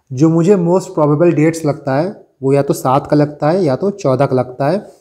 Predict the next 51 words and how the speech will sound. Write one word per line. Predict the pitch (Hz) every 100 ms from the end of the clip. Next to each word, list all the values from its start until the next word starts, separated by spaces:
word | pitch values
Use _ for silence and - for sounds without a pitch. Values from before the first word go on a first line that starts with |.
| _ -
given | 123 131 151 196 190
कि | 180
इस | 147
दिन | 180
कोई | 175 170
बड़ा | 151 156
एग्जाम | 147 131 139
ना | 135
पड़ | 123 123 120
जाए। | 120 120 - _ _ -
रेस्ट | 156 175 -
आपको | 180 180
ये | 165 165
तो | 175
दिमाग | 151 156 160
में | 160
लेके | 147 147
ही | 160
चलना | 160 147 156
है | 160 170
कि | - 190 - -
जुलाई | 131 147 147 147
में | 156
आपका | 147 151
प्री | 147 147
का | 147
पेपर | 143 135 143
हो | 131
रहा | 131
है, | 175 - - _ -
तो |
अभी | 156 156 190
जुलाई | 165 160 156
का | 165
फर्स्ट | 180 - 175 -
वीक | 151 156
ही | -
लेके | 165 147 143
चलो, | 143 143 170 - _ _ 139
आयोग | 147 170
अपना | 165 165
कैलेंडर | 180 151 147 156
रिलीज | 147 143 165
कर | 165 147
देगा | 135 143 214
तो | 160
बहुत | 151 156
कुछ | 170 170 -
क्लियर | 143 135
हो | 123
जाएगा। | 123 120 120